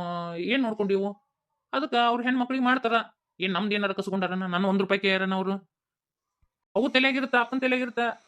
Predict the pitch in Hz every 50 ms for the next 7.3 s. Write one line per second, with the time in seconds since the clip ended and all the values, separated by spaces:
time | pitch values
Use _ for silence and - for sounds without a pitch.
0 | _ _ _ _ _ _ _ _ 240 226 226 220 220 214 214 214 202 233 233 233
1 | 220 220 214 214 208 208 208 208 208 208 208 202 202 202 214 214 220 214 214 214
2 | 208 202 208 202 202 202 202 196 - 208 202 190 214 208 196 190 190 185 - 220
3 | 208 208 208 214 208 202 202 196 196 - _ - 190 185 185 180 180 185 190 190
4 | 190 196 190 196 - 196 185 185 185 185 - 196 202 208 202 196 190 202 196 196
5 | - 196 196 202 196 196 196 202 214 214 208 208 - 214 240 247 240 233 233 233
6 | 233 226 226 214 - - _ _ _ _ - 160 170 180 180 190 220 220 - 233
7 | 240 240 240 220 196 196